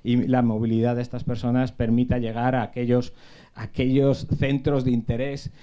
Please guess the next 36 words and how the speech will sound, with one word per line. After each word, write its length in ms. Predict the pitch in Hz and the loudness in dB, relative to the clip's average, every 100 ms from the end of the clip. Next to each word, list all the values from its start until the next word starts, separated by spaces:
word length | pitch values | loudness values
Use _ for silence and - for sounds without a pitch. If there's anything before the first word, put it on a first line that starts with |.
| - - | -16 -2
tanto 280 | 107 110 | 2 2
para 200 | 110 113 | 0 -2
ellos 180 | 113 127 | 0 -2
como 280 | - 113 107 | 0 0 0
para 200 | 110 107 | 0 -2
el 100 | 104 | -2
resto 260 | 120 117 110 | -2 -2 -2
de 100 | 101 | -2
la 100 | 101 | -2
sociedad. 480 | 98 - 92 85 92 - - - - - | -2 -2 -4 -6 -8 -8 -12 -20 -20 -2
Y 100 | 139 | 2
bueno, 260 | 151 156 120 | 4 2 0
pues 220 | 120 120 | 0 0
ahí, 520 | 117 135 151 165 - | 2 4 4 2 -2
eh, 680 | 123 120 113 110 110 107 107 | -2 0 2 2 2 0 0
digamos 340 | 113 127 139 131 | 2 2 2 0
que 60 | |
ahora 120 | 135 131 | 0 2
también 200 | 127 127 | 2 2
estamos 280 | 127 127 123 | 2 0 0
trabajando 440 | 120 120 127 120 | -2 0 2 4
en 60 | 120 | 2
un 120 | 120 | 2
proyecto 420 | 123 131 147 110 | 2 2 0 -2
que 60 | 107 | -2
aglutina 420 | 104 104 117 113 | -2 0 0 0
a 60 | |
todos 320 | 113 113 113 143 | 0 0 2 2
ellos, 280 | 131 110 | 2 0
como 360 | - 107 107 107 | 0 0 2 2
es 280 | 117 123 117 | 2 0 -2
el 160 | 104 | -4
Industria 1000 | 104 110 123 - 120 113 110 107 104 104 107 | 0 2 2 0 0 0 0 -2 -2 -4 -6
o 140 | 104 104 | -8 -2
Polígonos, 800 | 110 131 135 123 113 107 101 - - - | 2 2 4 2 2 0 -2 -10 -16 -14
la, 300 | 110 113 113 | -2 0 0